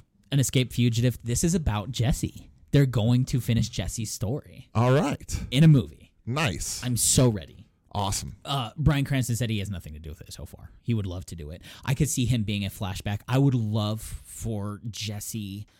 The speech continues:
Speaker 1: to have, you know, after being locked up like that, being alone, just being, you know, like, a literal, like, piece of shit slave, just
Speaker 2: Yeah.
Speaker 1: making meth for years on end. I, I think it was, like, three years that he was gone. Um,
Speaker 2: Yeah.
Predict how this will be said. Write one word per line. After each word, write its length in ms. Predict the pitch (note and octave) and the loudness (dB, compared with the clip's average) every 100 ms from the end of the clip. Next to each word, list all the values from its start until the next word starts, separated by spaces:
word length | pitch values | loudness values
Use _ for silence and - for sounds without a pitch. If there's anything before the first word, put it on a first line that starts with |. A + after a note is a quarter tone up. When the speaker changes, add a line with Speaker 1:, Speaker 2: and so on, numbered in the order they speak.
| _ _ _ | _ _ _
Speaker 1:
to 560 | - A2+ G2+ G2+ G2 - | -2 0 0 -2 -4 -8
have, 580 | - G#2+ F#2 F2+ F2 F2+ | -10 -8 -6 -6 -8 -6
you 120 | A#2 | -2
know, 100 | G#2+ | -2
after 240 | G2+ - | -4 -6
being 200 | G#2 F#2+ | -6 -6
locked 280 | F#2+ F2+ - | -6 -8 -8
up 160 | F2+ - | -10 -8
like 200 | G2 - | -10 -8
that, 240 | G#2+ E2+ | -10 -8
being 240 | G#2 F#2+ F2+ | -8 -8 -8
alone, 500 | E2+ E2+ E2 F2 F2+ | -8 -8 -8 -8 -8
just 300 | F2+ - - | -10 -14 -14
being, 400 | E2+ E2 E2 E2 | -12 -12 -12 -10
you 160 | E2+ | -10
know, 180 | E2+ E2 | -10 -10
like, 300 | F2 E2 - | -10 -12 -12
a 120 | G2 F#2 | -12 -10
literal, 720 | F2 F#2 F2 E2+ E2+ D#2+ E2 | -8 -8 -10 -10 -10 -10 -10
like, 360 | D#2 D#2 - - | -10 -14 -12 -12
piece 240 | G2 - | -10 -10
of 60 | F2+ | -12
shit 220 | - - | -12 -14
slave, 540 | - F2 D#2 D#2 G2+ - _ _ _ _ | -14 -14 -14 -12 -12 -14 _ _ _ _
just 180 | G2+ F#2+ | -4 -2
Speaker 2:
Yeah. 140 | F2+ | 0
Speaker 1:
making 380 | E2+ E2+ G2+ F2 | -2 -2 -2 -2
meth 280 | D#2 F#2+ - | -4 -6 -6
for 160 | F2 | -8
years 380 | E2 F2 E2+ F#2 | -8 -6 -6 -6
on 180 | E2 E2 | -8 -10
end. 300 | D#2 D#2+ F#2+ F#2+ | -10 -10 -10 -8
I, 220 | F#2+ F#2 G2+ | -8 -8 -8
I 60 | |
think 140 | - A#2+ | -6 -6
it 40 | |
was, 80 | F#2+ | -6
like, 120 | D2 | -10
three 240 | - F2 F2 | -12 -10 -10
years 460 | - - - - _ _ | -10 -16 -18 -20 _ _
that 80 | A#1+ | -18
he 160 | E2+ | -14
was 160 | D#2 D#2+ | -14 -14
gone. 320 | D2+ C#2 - - _ - | -16 -18 -20 -20 _ -12
Um, 200 | E2 F2+ | -6 0
Speaker 2:
Yeah. 220 | A2 | 0